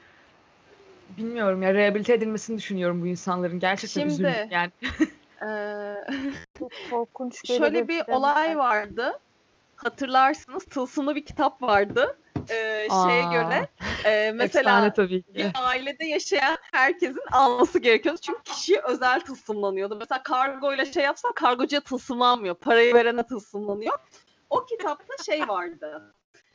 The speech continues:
Speaker 2: E, Twitter'da dolanıyordu. E, WhatsApp ritüeli diye bir şey vardı. Şimdi ben size o
Speaker 1: Aa,
Speaker 2: WhatsApp
Speaker 1: evet.
Speaker 2: ritüelini okuyorum.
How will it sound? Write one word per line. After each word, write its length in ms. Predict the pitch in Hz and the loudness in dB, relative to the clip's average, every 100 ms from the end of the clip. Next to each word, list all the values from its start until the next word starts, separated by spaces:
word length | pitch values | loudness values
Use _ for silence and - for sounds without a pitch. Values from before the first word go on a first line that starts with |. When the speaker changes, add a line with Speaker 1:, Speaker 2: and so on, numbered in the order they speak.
| _ _ | _ _
Speaker 2:
E, 140 | 214 220 | -2 -2
Twitter'da 580 | - 302 359 392 240 208 | 0 0 2 2 0 0
dolanıyordu. 600 | 196 196 190 185 180 226 659 _ _ _ _ | 0 -2 -4 -6 -8 -10 -10 _ _ _ _
E, 220 | 233 233 | 0 0
WhatsApp 500 | 233 320 466 - 302 | 4 2 2 0 2
ritüeli 480 | 269 - 381 294 294 | 0 2 4 4 0
diye 180 | 269 480 | -2 -4
bir 60 | |
şey 300 | 359 339 220 | 0 0 2
vardı. 420 | 190 165 165 - 156 _ | 2 0 -2 -8 -14 _
Şimdi 220 | - 320 | -16 -6
ben 180 | 339 349 - | -2 -2 -2
size 160 | 359 302 | 2 6
o 20 | |
Speaker 1:
Aa, 40 | |
Speaker 2:
WhatsApp 300 | 302 294 262 | 8 6 4
Speaker 1:
evet. 120 | 240 226 | -2 -2
Speaker 2:
ritüelini 420 | - 247 254 311 | -4 -2 0 0
okuyorum. 520 | 269 - 277 220 285 | 0 0 2 4 2